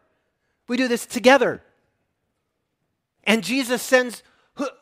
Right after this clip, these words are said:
who else does he send? Ordinary people, <laughs> right? Among others, he sends professional fishermen, a tax collector, a zealot, an insurrectionist, a traitor, and a betrayer.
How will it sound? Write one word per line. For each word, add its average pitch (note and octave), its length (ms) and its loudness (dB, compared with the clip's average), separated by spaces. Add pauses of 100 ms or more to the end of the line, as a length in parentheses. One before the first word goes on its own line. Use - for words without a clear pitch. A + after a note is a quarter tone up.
who C#4+ 200 0
else C#4 160 2
does C4+ 160 -6
he A#3+ 80 -10
send? G#3 460 -2 (920)
Ordinary C#4+ 960 2 (240)
people, D3 580 -6 (400)
<laughs> - 580 -20
right? - 380 4 (600)
Among A#3+ 260 6
others, C#4+ 360 4
he A3 100 -10
sends A#3+ 260 -2
professional G#3+ 500 -4
fishermen, C#4 540 -6 (160)
a E3+ 80 -2
tax C4 380 0
collector, C#4 440 -2 (200)
a F3+ 100 4
zealot, A#3 420 6
an F#3+ 120 -2
insurrectionist, G3 1000 -2 (160)
a F3+ 120 2
traitor, A#3 640 2 (160)
and G3+ 160 2
a F#3+ 40 4
betrayer. F#3+ 760 -2